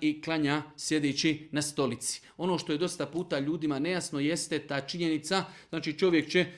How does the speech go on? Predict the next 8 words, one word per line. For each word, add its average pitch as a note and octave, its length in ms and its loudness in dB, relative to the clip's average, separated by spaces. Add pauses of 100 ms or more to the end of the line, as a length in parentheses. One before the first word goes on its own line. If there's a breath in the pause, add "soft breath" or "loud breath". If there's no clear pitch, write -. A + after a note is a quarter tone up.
stajati, F3 720 2 (120)
normalno C#3 480 2
će F3 140 0
učiti E3+ 540 0 (200 loud breath)
Euzu, D#3 640 2
Bismillah, D#3 680 0
Fatiha, E3+ 460 -2
sura. A3+ 440 -2